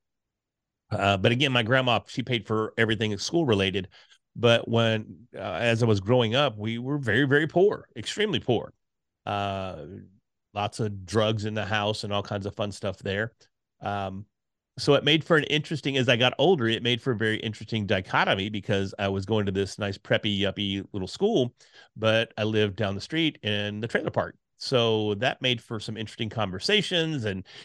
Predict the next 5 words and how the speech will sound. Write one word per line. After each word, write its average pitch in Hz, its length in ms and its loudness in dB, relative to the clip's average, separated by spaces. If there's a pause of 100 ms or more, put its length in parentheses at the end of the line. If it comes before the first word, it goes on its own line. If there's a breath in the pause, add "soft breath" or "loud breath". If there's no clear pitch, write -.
(220 loud breath)
interesting 127 560 0
dealing 117 380 0
with 95 140 -6
friends 170 600 2
that, 123 260 2